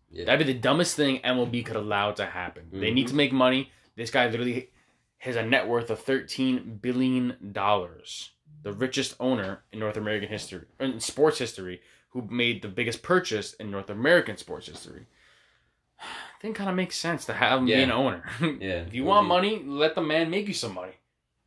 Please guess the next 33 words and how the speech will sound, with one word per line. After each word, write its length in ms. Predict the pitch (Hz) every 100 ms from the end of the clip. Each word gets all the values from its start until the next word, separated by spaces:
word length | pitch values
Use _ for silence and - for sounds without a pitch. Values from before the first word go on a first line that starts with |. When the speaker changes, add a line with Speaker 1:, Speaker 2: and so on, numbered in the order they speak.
| _ _ _ _ _ _
Speaker 1:
So 160 | - 131
Seattle 500 | 135 151 139 143 127
Mariners 640 | 113 123 117 95 95 -
have 240 | 92 85
faced 420 | - - 101 92 -
the 80 | 87
Oakland 360 | 90 92 90
Athletics 640 | 87 85 85 82 82 - 80
in 100 | 80
a, 200 | 82 73 -
a 160 | 80 82
couple 360 | - - 92 90
game 300 | 87 85 85
series. 500 | - 82 85 92 - _ _ _ _ _
Um, 420 | 92 101 98 95 - -
but 260 | 120 113 - _ _ -
the, 220 | 113 110
the 100 | 98
players 360 | 131 151 156
and 80 | 127
the 60 | 95
coaches 440 | - 151 - 92
are 120 | 92
mad 380 | 90 92 104 123
about 480 | 98 92 95 85 - _ _ -
the 120 | 90
terrible, 840 | - 113 110 113 107 98 92 90 _ _ _ _ -
um, 640 | 95 92 87 87 85 82 -
air 140 | 113
quality 640 | 117 117 101 90 87 85 - _ -
because 260 | 98 98
of 140 | 92 87
wildfires 840 | 110 143 139 - 90 87 87 85